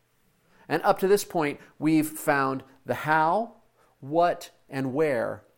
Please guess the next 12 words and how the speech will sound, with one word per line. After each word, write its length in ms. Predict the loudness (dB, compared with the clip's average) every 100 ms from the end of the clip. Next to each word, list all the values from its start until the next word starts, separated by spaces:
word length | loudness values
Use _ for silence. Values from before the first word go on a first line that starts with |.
| -10
of 180 | -10
personal 460 | -4 -4 -4 -6 -6
wisdom. 480 | -6 -8 -10 -12 -14 _ _ _ _ _ _ _ _
Now 320 | -6 -4 -2 -2
we 220 | -4 -4
need 480 | -4 -6 -8 -12 -16 _ _ _ _ _ _
the 100 | -14
who. 480 | -8 -4 -4 -4 -12 _ _ _ _ -20 -20 _ _ _ _ _ _ _ _ _ _ -20 -20 -4
Not 220 | 4 6
only 440 | 6 2 4 0 -4 -16
from 600 | -12 0 2 4 2 0
who 500 | -4 -2 -2 -4